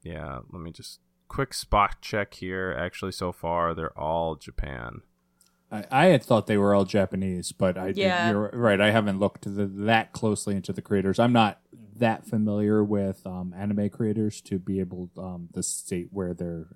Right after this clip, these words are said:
Speaker 2: specifically from.
Speaker 1: Yeah,
Speaker 3: Yeah, me
Speaker 1: so
Speaker 3: neither.
Speaker 1: I just spot checked eight of them, and they're all from Japan. Um, so, yeah, this is an anthology series that when I watched the trailer,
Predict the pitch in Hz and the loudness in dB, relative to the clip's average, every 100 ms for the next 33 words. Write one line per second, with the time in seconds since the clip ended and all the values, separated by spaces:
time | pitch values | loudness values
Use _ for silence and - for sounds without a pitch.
0 | - - - - 85 82 82 - 87 80 | -14 -10 -8 -6 -8 -12 -14 -12 -12 -12
1 | 80 - _ 110 107 98 87 165 165 110 | -14 -18 _ -6 -2 -2 -2 -6 -6 -6
2 | 151 - 131 180 - 160 143 - 135 120 | -6 -4 -2 -2 0 4 4 4 -2 -2
3 | - - _ - 101 127 - _ _ - | -8 -16 _ -8 -4 -4 -6 _ _ -10
4 | 127 127 143 143 110 101 92 - 95 90 | -10 -6 -4 -2 0 2 0 0 0 0
5 | 90 - 85 85 - - 82 80 127 _ | -2 -8 -14 -14 -14 -10 -10 -12 -18 _
6 | _ - - 98 87 85 82 - - - | _ -18 -8 -4 -2 -4 -8 -16 -12 0
7 | 139 120 104 - _ _ _ - 123 95 | 2 2 0 -6 _ _ _ -4 -2 0
8 | 151 226 190 180 143 120 110 110 104 104 | -2 -4 -4 -4 -2 0 0 0 -4 -8
9 | 107 101 98 95 98 - - _ 104 95 | -8 -6 -6 -8 -8 -10 -12 _ -6 -4
10 | 92 - _ _ _ 107 104 107 107 113 | -4 -8 _ _ _ -10 -2 0 2 2
11 | 117 - 107 - 101 98 95 90 92 | 0 -2 -8 -6 -4 -2 -4 -6 -8